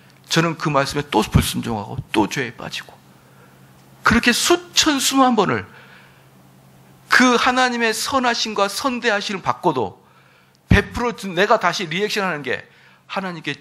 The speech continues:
죄를 토설해냈으면서 다른 사람이 나한테 한두 번 공격하고 한두 번 마음 상하게 하니까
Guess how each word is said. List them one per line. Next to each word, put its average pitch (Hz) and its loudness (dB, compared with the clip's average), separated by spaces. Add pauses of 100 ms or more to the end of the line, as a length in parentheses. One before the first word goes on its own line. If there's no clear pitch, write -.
(180)
죄를 151 -2 (220)
토설해냈으면서 104 -6 (2000)
다른 120 0
사람이 120 -4
나한테 98 -6
한두 170 -6
번 80 -6 (460)
공격하고 - -6 (320)
한두 180 0
번 139 2
마음 90 2
상하게 104 -2
하니까 - -8